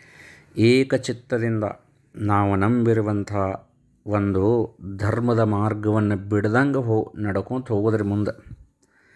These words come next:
ಒಂದಿಲ್ಲ ಒಂದು ದಿವಸ ನಮಗೆ ಮೆಟ್ಟ ಸಿಗತೈತಿ. ನಾವು ಹೋಗಬೇಕಾದಂಥ ಸ್ಥಾನ ನಮಗೆ ದೊರೀತೈತಿ.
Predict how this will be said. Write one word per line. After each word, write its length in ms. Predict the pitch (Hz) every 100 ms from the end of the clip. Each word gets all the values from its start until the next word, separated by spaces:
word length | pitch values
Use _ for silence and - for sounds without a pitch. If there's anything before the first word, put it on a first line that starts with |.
| - - _ 107
ಒಂದಿಲ್ಲ 460 | 107 104 110 113
ಒಂದು 460 | 117 127 123 110 104
ದಿವಸ 300 | 107 110 104
ನಮಗೆ 280 | 101 104 98
ಮೆಟ್ಟ 320 | 101 110 107
ಸಿಗತೈತಿ. 840 | - 92 107 120 117 107 101 90 - - - - - _ _ _ _ - - _ -
ನಾವು 420 | 98 92 98 92
ಹೋಗಬೇಕಾದಂಥ 880 | 104 110 110 107 - 101 95 90 98
ಸ್ಥಾನ 460 | 87 - 101 113
ನಮಗೆ 340 | 110 104 101 95
ದೊರೀತೈತಿ. 640 | 104 127 123 110 95